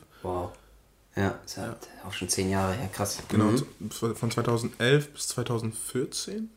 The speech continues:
Speaker 1: Mhm.
Speaker 2: haben wir wirklich krass viel Musik gemacht, wir haben zusammen geschrieben.
Speaker 1: Mhm.
Speaker 2: Äh, ich hab von ihm auch extrem gelernt, Songwriting.
Speaker 1: Mhm.
Speaker 2: Ähm, ja, das war halt
Speaker 1: Also
Speaker 2: krass,
Speaker 1: quasi
Speaker 2: aber
Speaker 1: auch, du bist, muss man, kann man sich ja mal so vorstellen, du bist,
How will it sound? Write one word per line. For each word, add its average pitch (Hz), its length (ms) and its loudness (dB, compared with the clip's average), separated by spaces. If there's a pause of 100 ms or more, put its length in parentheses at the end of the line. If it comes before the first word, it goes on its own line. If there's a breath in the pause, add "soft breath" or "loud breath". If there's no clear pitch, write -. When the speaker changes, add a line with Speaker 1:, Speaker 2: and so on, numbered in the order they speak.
(140)
Speaker 1:
Mhm. 113 340 4 (320)
Speaker 2:
haben 120 240 0
wir 123 100 -4
wirklich 123 440 -6 (100)
krass - 380 -2
viel 113 500 0 (140)
Musik 123 320 -2
gemacht, 123 260 -4
wir 117 60 -2
haben 107 80 -4
zusammen 117 320 0
geschrieben. 117 560 -2 (100)
Speaker 1:
Mhm. 113 300 6 (240 loud breath)
Speaker 2:
Äh, 113 200 4
ich 110 100 -4
hab 110 80 -4
von - 180 -6
ihm 131 160 -2
auch 123 240 -4
extrem 123 720 -2
gelernt, 117 420 0
Songwriting. 117 840 -4
Speaker 1:
Mhm. 104 340 4 (380)
Speaker 2:
Ähm, 107 640 0 (800)
ja, 117 280 -4
das 104 240 -6
war 113 160 -2
halt 110 200 -4 (340)
Speaker 1:
Also 127 180 8
Speaker 2:
krass, 107 120 8
Speaker 1:
quasi 131 340 12
Speaker 2:
aber 117 100 12
Speaker 1:
auch, 113 100 6
du 127 120 4
bist, 123 340 6 (380)
muss 120 140 4
man, 117 260 8
kann 117 120 4
man 117 120 8
sich 110 100 4
ja 110 80 4
mal 107 140 4
so 110 120 6
vorstellen, 87 440 2
du 92 60 4
bist, 98 340 4